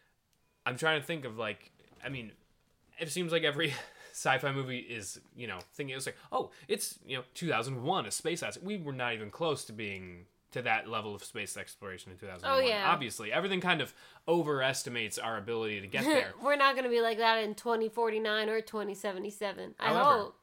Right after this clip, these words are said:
Speaker 1: however, I'm wondering, to what degree do people currently go cyber psycho? Like, if their phone stops working, they,
Speaker 2: Oh.
Speaker 1: they, do, they, something goes wrong with their computer, this whole thing. People lose their shit. And they, they,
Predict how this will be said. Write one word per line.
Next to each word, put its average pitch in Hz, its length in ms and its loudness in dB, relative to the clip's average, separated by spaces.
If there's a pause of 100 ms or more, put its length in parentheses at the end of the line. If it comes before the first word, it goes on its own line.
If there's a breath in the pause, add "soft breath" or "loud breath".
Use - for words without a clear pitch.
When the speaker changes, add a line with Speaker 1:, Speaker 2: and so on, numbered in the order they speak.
(140)
Speaker 1:
however, 190 340 4
I'm 185 120 2
wondering, 131 480 -2 (640 soft breath)
to 135 320 -2
what 180 240 -2
degree 156 320 -4
do 139 120 -6
people 131 460 -8
currently 127 480 -8
go 98 200 -8
cyber 92 440 -8
psycho? 95 560 -10
Like, 117 160 -6
if 110 100 -8
their 117 140 0
phone 139 300 0
stops 139 420 -2
working, 139 540 -8 (360 soft breath)
they, 120 160 0
Speaker 2:
Oh. - 240 8
Speaker 1:
they, 139 100 6
do, 143 180 4
they, 127 240 2 (120)
something 147 300 0
goes 127 200 -2
wrong 131 140 -2
with 123 100 -6
their 127 80 0
computer, 147 800 0 (200 soft breath)
this 135 120 -6
whole 139 120 2
thing. 135 340 -2 (160 soft breath)
People 190 260 -2
lose 170 240 2
their 147 140 2
shit. 208 340 2 (500 soft breath)
And 131 380 2
they, 120 540 -2
they, 131 120 -4